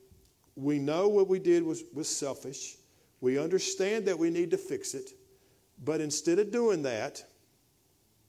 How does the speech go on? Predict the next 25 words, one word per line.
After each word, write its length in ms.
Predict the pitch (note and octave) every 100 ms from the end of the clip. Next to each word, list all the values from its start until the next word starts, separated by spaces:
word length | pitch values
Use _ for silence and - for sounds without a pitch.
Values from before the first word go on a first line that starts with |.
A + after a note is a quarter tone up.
| _ _ _ _ _ _ _ _ _ _
instead 320 | - - C3
of 100 | E3
doing 260 | G#3+ A3+ A#3
that, 440 | A#3+ F#3+ F3 - - _ _ _ _ -
we 180 | B2 E3
allow 360 | E3 D3 B2+
guilt 560 | A2+ A2 E3 A3+ B3 - - _ _ _ _ -
and 160 | A#2+
remorse 720 | A#2 A2+ C3 G3+ A#3+ - - - _ _ _ -
and 140 | B2+
depression 680 | A#2 - D#3 G3 G3 A#3 A#3 A3+ - _ _
and 160 | C#3 C3
shame 640 | - A3+ A#3+ F3 C#3+ D#3+ - _ _ _ _ _
begin 300 | C#3 D3 D#3
to 140 | D3
enter 280 | D3 G#3 A3+
into 220 | A3+ G#3+
that 200 | G3+ G3+
conversation. 880 | - G#3 G3 F#3+ G#3+ G3+ - C3+ C3+ - - _ _ _ -
And 160 | D#3
the 60 | D3
next 320 | D#3 G#3+ -
thing 220 | A3 G#3+
you 80 | G3+
know, 460 | G3 F#3+ D#3 D3